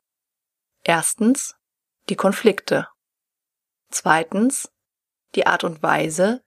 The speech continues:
wie diese verarbeitet beziehungsweise abgewehrt werden. Und drittens die psychische Strukturebene.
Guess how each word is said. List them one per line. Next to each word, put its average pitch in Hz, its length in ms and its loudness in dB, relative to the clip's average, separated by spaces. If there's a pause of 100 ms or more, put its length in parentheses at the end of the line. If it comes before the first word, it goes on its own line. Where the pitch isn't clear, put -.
(140)
wie 185 100 -10
diese 170 280 -6
verarbeitet 202 840 0 (200)
beziehungsweise 214 800 0
abgewehrt 175 680 -4
werden. 156 480 -6 (920)
Und 180 140 2
drittens - 640 0 (480)
die 214 60 2
psychische 175 640 0
Strukturebene. 175 1160 -2